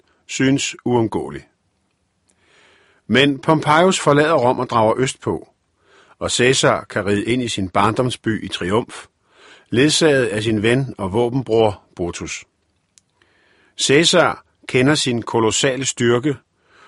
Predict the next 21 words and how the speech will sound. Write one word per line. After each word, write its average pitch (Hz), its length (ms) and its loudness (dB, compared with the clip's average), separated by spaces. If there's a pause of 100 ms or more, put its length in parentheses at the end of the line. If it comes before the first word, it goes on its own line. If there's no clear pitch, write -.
(240)
og 117 220 2
er 120 120 0
overbevist 151 600 0
om 110 180 -2
sin 107 260 -2
ret 113 320 0
til - 140 -2
at 107 100 2
regere 101 400 -2
det 113 160 -6
romerske 101 380 -6
imperium. 71 500 -8 (960)
Men 104 200 0
uden 143 220 4
for - 120 -2
Roms 113 340 -2
mure, 113 380 0 (640)
i - 60 -10
Spanien, 117 580 0 (200)
i 76 100 -12
Grækenland 104 580 -2